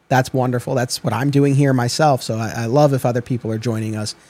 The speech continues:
So, Nathan, again, thank you very much. Once again, I hope everyone checks out Superman the Animated Podcast. And where can they follow you on social media?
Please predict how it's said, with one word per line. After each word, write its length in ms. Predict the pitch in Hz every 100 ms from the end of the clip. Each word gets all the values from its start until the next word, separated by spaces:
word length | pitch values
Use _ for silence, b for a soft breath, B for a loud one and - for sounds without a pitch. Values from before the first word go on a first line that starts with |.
| b b b
So, 360 | - 139 131 123
Nathan, 300 | 147 135 131
again, 160 | 131 113
thank 260 | 143 147
you 60 | 151
very 160 | 139
much. 340 | 127 123 120 -
Once 280 | 156 170 143
again, 120 | 139
I 40 |
hope 160 | 127 135
everyone 380 | 143 143 143 131
checks 300 | - 127 -
out 260 | 123 123 - b b
Superman 500 | - 160 151 135 131
the 100 | 127
Animated 460 | 107 117 113 107 104
Podcast. 640 | 147 143 139 143 139 131 - b -
And 180 | 135 143
where 140 | 165
can 100 | 180
they 80 | 170
follow 300 | 156 147 143
you 200 | 139 127
on 220 | 127 123
social 300 | - 127 120
media? 320 | 120 104 98